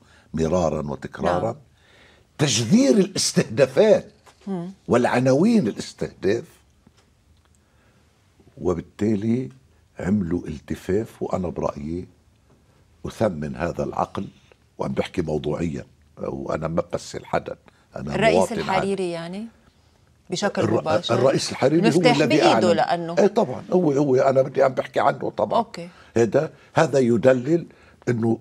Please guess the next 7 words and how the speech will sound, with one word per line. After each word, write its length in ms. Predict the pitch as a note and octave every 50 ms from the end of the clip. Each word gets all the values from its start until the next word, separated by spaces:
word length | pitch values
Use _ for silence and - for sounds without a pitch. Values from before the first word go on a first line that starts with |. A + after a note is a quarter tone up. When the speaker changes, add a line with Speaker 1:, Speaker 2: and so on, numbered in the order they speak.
| - - -
Speaker 1:
كان 220 | - D3+ D3 B2+
هناك 480 | A#2+ G#2+ F#2 A2+ A#2+ B2+ A2+ - - G2+
قرار 460 | F2+ - - G#2 G#2+ A#2 A#2+ G#2+ F#2+
ذكي، 540 | - - A#2 A#2+ - - - G#2+ B2 C#3+ - - _ _ _ _ _ _ _ _ _ - D2
ذكي 500 | D2 C#3 C3 C3 - F#2+ G#2+ A#2 A#2+ - _ _ _ _ _ _ _ _ _ _ _ _ _ _ _ _ _ _ _ _ _ _ _ _ -
اشتم 480 | - - - - E3+ E3 D3+ C#3 C3
المصلحة 880 | C3 A#2+ A2+ A#2 B2+ - - - A#2 G2 - - - A2 C3 D3+ C#3